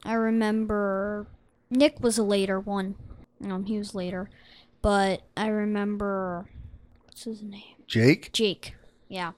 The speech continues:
Speaker 2: Yeah.
Speaker 1: Yeah. Jake was on my team in the very first team I think I ever had. And the coach for Mites, one of my coaches for Mites,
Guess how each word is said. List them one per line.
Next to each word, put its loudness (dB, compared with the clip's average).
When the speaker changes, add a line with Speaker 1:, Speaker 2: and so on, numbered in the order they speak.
Speaker 2:
Yeah. 0
Speaker 1:
Yeah. -8
Jake -2
was -6
on -4
my -4
team -6
in -12
the -14
very 0
first -4
team -6
I -10
think -12
I -6
ever -8
had. -8
And -8
the -12
coach -4
for -6
Mites, -6
one 0
of 4
my 2
coaches 2
for -6
Mites, -2